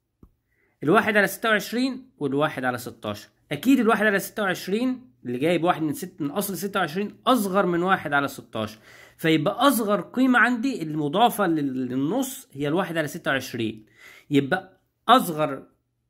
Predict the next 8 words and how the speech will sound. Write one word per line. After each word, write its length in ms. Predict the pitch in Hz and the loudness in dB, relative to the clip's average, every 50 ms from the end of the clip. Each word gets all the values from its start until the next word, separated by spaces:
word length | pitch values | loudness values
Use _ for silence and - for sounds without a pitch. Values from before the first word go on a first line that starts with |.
| _ _ _ _ _ _ _ _ | _ _ _ _ _ _ _ _
كسر 360 | - 220 226 214 - 190 180 | 2 2 2 2 -2 -2 -2
عندي 560 | 165 170 220 214 180 147 143 139 - - _ _ _ _ _ - | -2 0 0 -2 -2 -2 -2 -4 -6 -8 _ _ _ _ _ -8
وهو 260 | 120 127 151 151 156 | -4 -2 0 0 0
أقرب 380 | 196 233 247 226 202 196 185 - | 2 2 0 2 0 0 -2 0
حاجة 260 | - 214 226 214 220 | 0 0 2 2 0
للنص، 640 | 208 196 196 202 233 277 269 - - - - - | 0 0 0 0 0 -2 -2 -4 -8 -12 -12 -8
يعني 280 | 131 113 110 110 113 110 | -6 -6 -4 -4 -4 -4
هو 340 | 110 117 120 120 120 - | -4 -2 -2 -2 -4 -4